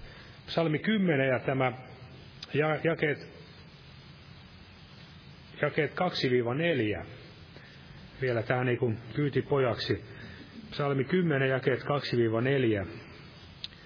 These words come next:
Sanotaan näin, että jumalattomien ylpeyden tähden kurja kärsii.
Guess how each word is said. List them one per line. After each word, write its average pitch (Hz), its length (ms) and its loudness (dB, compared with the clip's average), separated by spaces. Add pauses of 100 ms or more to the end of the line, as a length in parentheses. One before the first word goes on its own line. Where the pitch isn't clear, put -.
(400)
Sanotaan 123 560 0
näin, 139 220 4
että 120 200 0
jumalattomien 135 800 2
ylpeyden 113 640 2
tähden 113 400 0
kurja 120 400 2
kärsii. 98 680 -2